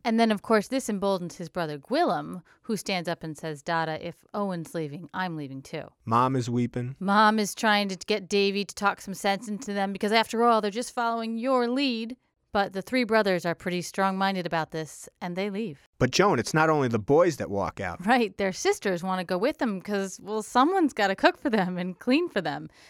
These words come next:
Speaker 1: So Angharad and Caridin go with them.
Speaker 2: And actually, it's the daughters leaving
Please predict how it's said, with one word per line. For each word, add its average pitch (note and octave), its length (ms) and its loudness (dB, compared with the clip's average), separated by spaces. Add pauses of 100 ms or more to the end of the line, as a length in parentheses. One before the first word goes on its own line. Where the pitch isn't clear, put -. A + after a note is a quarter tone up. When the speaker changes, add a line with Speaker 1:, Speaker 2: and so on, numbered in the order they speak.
(220)
Speaker 1:
So - 200 -6
Angharad G#3+ 580 2
and F3+ 160 -8
Caridin G#3 400 -2
go F3+ 120 0
with F3+ 200 0
them. - 160 -14
Speaker 2:
And C#3+ 120 4
actually, D#3 340 4
it's A#2+ 120 -2
the A#2+ 140 0
daughters C3+ 520 4
leaving A2 600 0